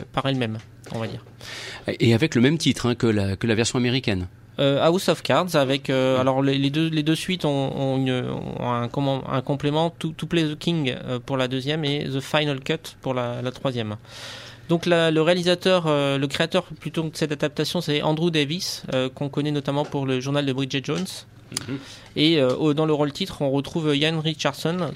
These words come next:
Speaker 1: qu'on connaît notamment, euh, pour le rôle de Sherlock Holmes,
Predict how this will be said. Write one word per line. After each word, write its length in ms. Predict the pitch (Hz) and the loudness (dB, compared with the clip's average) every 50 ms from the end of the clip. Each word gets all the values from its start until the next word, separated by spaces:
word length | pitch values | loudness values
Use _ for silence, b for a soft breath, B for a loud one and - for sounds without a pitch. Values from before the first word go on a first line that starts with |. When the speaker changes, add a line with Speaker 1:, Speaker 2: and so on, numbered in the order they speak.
| - | -6
Speaker 1:
qu'on 240 | - - 143 143 139 | -4 -2 0 0 0
connaît 300 | 135 - 143 143 147 151 | 0 -2 -2 0 0 0
notamment, 560 | 151 151 147 - 156 147 147 151 151 156 151 131 | 0 0 0 0 0 0 0 0 0 2 2 2
euh, 240 | 127 127 123 123 123 | 2 2 0 0 -2
pour 260 | 117 - 139 127 135 | -4 -4 -4 -2 -2
le 80 | 131 | -2
rôle 220 | 131 120 135 143 139 | 0 0 0 -2 -2
de 160 | 131 123 123 | -2 -2 -4
Sherlock 300 | 123 143 135 135 135 - | -2 -2 -2 -2 -2 -2
Holmes, 120 | 180 202 | -4 -4